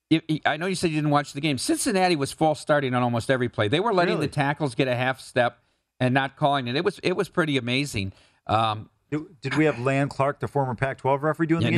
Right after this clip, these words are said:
Speaker 1: no,
Speaker 2: into
Speaker 1: we
Speaker 2: the college thing where the,
Speaker 1: Yeah.
Speaker 2: the tackles get the quick start?
Speaker 1: We, we didn't, but it's, the thing is, I don't know that s-, the Chiefs can generate the kind of pass rush that the Titans put on him all day.
Speaker 2: I tend to agree with you there, and if you looked at it, you know, <laughs> I still,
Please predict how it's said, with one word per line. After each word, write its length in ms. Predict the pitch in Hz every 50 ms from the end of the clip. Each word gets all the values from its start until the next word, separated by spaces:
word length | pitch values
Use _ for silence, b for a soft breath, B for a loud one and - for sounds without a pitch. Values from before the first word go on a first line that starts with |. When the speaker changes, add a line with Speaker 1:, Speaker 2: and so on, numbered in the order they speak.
| -
Speaker 1:
no, 20 | -
Speaker 2:
into 100 | - 127
Speaker 1:
we 80 | 151
Speaker 2:
the 60 | 147 -
college 340 | 147 147 156 165 160 -
thing 140 | - 180 170
where 80 | 170 165
the, 100 | 143 143
Speaker 1:
Yeah. 180 | 156 165 180
Speaker 2:
the 140 | 170 139 143
tackles 380 | - - 160 165 165 - 165 147
get 160 | - 175 -
the 160 | 165 147 135
quick 260 | 120 - - 180 -
start? 380 | - - - 160 170 208 214 -
Speaker 1:
We, 120 | 117 117 -
we 180 | - 117 120 113
didn't, 440 | 104 107 143 165 160 131 107 92 - -
but 220 | - 113 107 _ -
it's, 240 | 117 110 98 - _ _ _ 120 120 _ _ _ _ _ _ _ _ _ _ B B B B B -
the 100 | 143 151
thing 240 | - - 214 220 190
is, 140 | 160 147 165
I 120 | 156 160
don't 200 | 170 160 143 127
know 160 | 135 139 143 131
that 140 | 123 113 -
s-, 160 | - - - - _ -
the 80 | 117
Chiefs 400 | 101 - - - 151 143 - -
can 160 | - 135 123
generate 500 | 113 123 127 127 123 117 117 113 110 107 - _ _ _ _ _ _ _ -
the 80 | 113
kind 220 | 107 - 127 135 127
of 80 | 110
pass 340 | - 110 127 123 120 113 -
rush 200 | - 113 104 -
that 120 | - 98 -
the 60 | 104
Titans 340 | - - 123 117 117 - -
put 160 | - - 104
on 140 | 95 90 85
him 160 | 85 92 85
all 140 | 85 85 85
day. 300 | 78 76 82 82 82 - _ _ _ _ _ -
Speaker 2:
I 60 | 165 165
tend 220 | - 202 208 190
to 120 | 196 175
agree 260 | 151 131 123 147 170 180
with 200 | 180 156 - -
you 100 | 143 127
there, 260 | 135 135 139 135 135
and 220 | 120 131 135 135
if 100 | 139 -
you 80 | 139 139
looked 240 | 135 156 160 - -
at 160 | 151 135 123
it, 140 | 117 104 - _ _ _ _ _ _ _ -
you 120 | 151 139
know, 400 | 131 131 123 117 113 117 113 - - _
<laughs> 80 | -
I 40 | -
still, 400 | - - - - - - 151 -